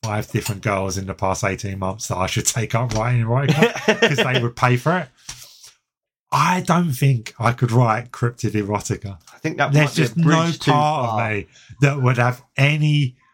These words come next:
Speaker 1: uh, any joy in writing, like, you know, ganged by the dogman.
Speaker 2: I, I struggle to keep humour out of my writing.
Speaker 1: Yeah.
Speaker 2: So I, and that generally doesn't work well with, especially, I mean, you, you, you,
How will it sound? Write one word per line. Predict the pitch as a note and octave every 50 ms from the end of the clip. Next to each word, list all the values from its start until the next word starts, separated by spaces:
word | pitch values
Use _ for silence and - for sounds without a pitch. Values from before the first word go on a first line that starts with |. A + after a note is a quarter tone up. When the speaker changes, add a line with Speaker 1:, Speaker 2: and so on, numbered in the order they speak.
| _ _ _ _ _ _ _ _ _ _ _ _ _ _ _ _ _ _
Speaker 1:
uh, | D3+ D3+ - - _ _ _
any | G3 E3 D3+ E3
joy | C3 B2 - E3+ D#3+ D#3 D3+ C3 A2+ A2+ G#2+ - -
in | C#3 C3 B2 A#2
writing, | B2+ B2+ C3 B2 A#2+ A#2 A#2 A#2+ B2 - -
like, | B2 A2 A#2+ C3+ C3 -
you | C3+ C3
know, | A2+ G#2+ G#2+ G#2 - _ _
ganged | - A2+ A2+ A#2 A#2 A#2 - -
by | - A#2+ A#2
the | G#2+ A#2 A#2
dogman. | - A2+ A2 G#2+ - - F#2+ F2+ F#2 F#2 F2 D#2+ - - -
Speaker 2:
I, | D3 D3+ E3 E3 C3+ - -
I | C#3+ D#3+ D#3+
struggle | C3 - - E3 D#3+ D#3 D3+ D#3 D3
to | C3+ C3
keep | A#2+ - C3+ C3 B2+ - _ _ _ _ - - _ _ _ _ _ _
humour | _ _ D#3 D3+ C3+ A#2 G#2+ G2 - - _ _ _ _ _ _ _ _ _
out | B2 B2 B2 - -
of | A#2 A#2 A#2
my | A#2 A2+ A2
writing. | G#2 A2 A2 G#2+ G#2 - - F#2+ F2+ -
Speaker 1:
Yeah. | G#2+ F2 E2+ A2 - - - _ _ _ _ _ _
Speaker 2:
So | _ _ - C3+ A#2+
I, | A2+ A2+ A#2 A#2+ - -
and | B2 B2 B2+
that | B2+ B2+ - -
generally | - - C#3+ C#3 C3+ C3+ C3+ B2+
doesn't | A#2 C3 C3 A#2 A#2 C3 B2
work | A#2 B2+ B2 A#2+ A#2+ - -
well | A#2+ B2+ B2 A#2+ A2+ A2 G#2+ G2+ G2+
with, | A2 A2+ -
especially, | - - C#3 C3+ C3 - - -
I | D3+ D#3
mean, | E3 D#3+ D3 - E3
you, | D#3+ E3 E3 D3 C#3+
you, | D#3+ D#3+ C3+ - _ E3
you, | E3+ E3 C3